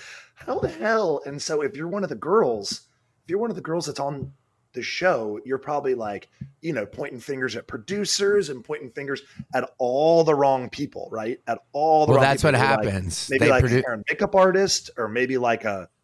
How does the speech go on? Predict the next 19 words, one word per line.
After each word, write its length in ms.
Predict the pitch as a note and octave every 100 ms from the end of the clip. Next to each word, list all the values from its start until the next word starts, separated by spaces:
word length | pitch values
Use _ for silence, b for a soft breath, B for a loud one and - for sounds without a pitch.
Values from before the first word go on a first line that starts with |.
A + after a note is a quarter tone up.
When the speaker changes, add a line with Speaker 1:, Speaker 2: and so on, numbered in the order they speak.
| _ -
Speaker 1:
you 160 | C3 B2
know, 180 | F#2+ E2+
Speaker 2:
At 180 | B2
th-, 100 | - -
Speaker 1:
this 260 | - F#3+
person 40 | -
Speaker 2:
all 300 | A#2 C#3 C#3+
Speaker 1:
or 40 |
Speaker 2:
of 40 | C#3+
Speaker 1:
that 160 | D#3
person. 460 | - B2+ - G2 F2
Speaker 2:
all 280 | A2 B2 C#3
of 120 | C3+
that 200 | A#2+ A#2+
is 140 | A#2+ G#2+
included. 520 | G#2 - A#2+ G#2+ F#2+
It 300 | F#2 B2 A2+
was 480 | G2+ A2+ A#2+ G#2+
Speaker 1:
Yep. 80 | -